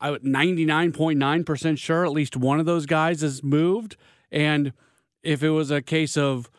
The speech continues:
either both of them being moved versus none of them being moved, I'd say there's a better chance that each of them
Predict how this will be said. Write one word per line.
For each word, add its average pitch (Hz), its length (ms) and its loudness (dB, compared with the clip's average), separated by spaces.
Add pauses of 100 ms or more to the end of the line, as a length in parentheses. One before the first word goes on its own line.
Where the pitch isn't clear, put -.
(320)
either 143 280 0
both 156 280 0
of 196 80 -8
them 196 120 0
being 185 260 2
moved 180 340 2
versus 156 600 0
none 156 240 2
of 190 120 -4
them 185 160 0
being 185 240 0
moved, 185 280 0
I'd 151 140 0
say 160 220 0
there's 147 220 0
a 139 40 -4
better 151 240 0
chance 151 300 -2
that 147 140 -2
each 175 240 -6
of 127 100 -6
them 135 260 0